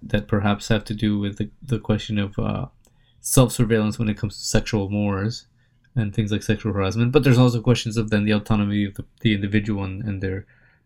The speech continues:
and respect of the individual's bodies, uh, or autonomy, right? So there's, there's a way in which we see that the question of when they bring someone like you, Jason, to clean up a mess like this, there's, there's a way in which the company is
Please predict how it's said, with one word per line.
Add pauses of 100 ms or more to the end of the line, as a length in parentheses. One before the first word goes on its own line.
and
respect
of
the
individual's
bodies, (760)
uh,
or
autonomy,
right?
So
there's, (120)
there's
a
way
in
which
we
see (580)
that
the
question
of (320)
when
they
bring
someone
like
you,
Jason, (200)
to
clean
up
a
mess
like
this, (640)
there's,
there's
a
way
in
which
the
company
is